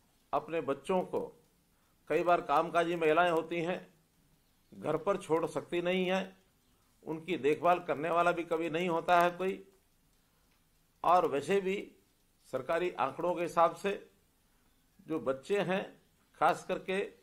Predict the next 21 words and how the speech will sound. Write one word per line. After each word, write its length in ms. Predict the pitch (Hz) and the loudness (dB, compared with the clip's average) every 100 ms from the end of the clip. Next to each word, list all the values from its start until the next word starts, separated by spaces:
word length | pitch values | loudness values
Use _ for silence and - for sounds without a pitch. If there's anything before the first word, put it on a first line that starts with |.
| _ | _
छः 200 | - 208 | -2 0
वर्ष 280 | 214 196 - | 2 0 -2
से 100 | 196 185 | -6 -4
कम 220 | 208 190 | 0 2
आयु 240 | 160 175 170 | 4 2 0
के, 180 | 190 202 - _ _ _ _ _ _ _ _ - | -4 -6 -10 _ _ _ _ _ _ _ _ -8
उनका 420 | 170 185 185 190 185 - - _ _ _ - | -6 -2 2 4 4 -2 -16 _ _ _ -2
कई 160 | 170 | 0
बार 300 | 185 180 165 - - | 4 4 4 -2 -12
स्वास्थ्य 420 | - 139 143 156 - | -6 4 4 4 -2
की 80 | 180 | -2
दृष्टि 340 | 180 180 190 | -2 0 -4
से, 180 | 185 196 190 - _ _ _ _ - | -2 -4 -6 -12 _ _ _ _ -2
सुरक्षा 340 | 165 165 214 220 | 0 2 2 2
की 120 | 196 | 0
दृष्टि 360 | 156 147 175 151 | -4 -4 -4 -4
से, 180 | 185 190 - _ _ _ _ 117 | -4 -4 -8 _ _ _ _ -8
न्यूट्रिशन 640 | 139 175 175 208 208 202 | -4 -4 -4 -4 -4 -2
की 120 | 208 | -2
दृष्टि 320 | 156 156 170 | -4 -2 -4
से 180 | 143 | 0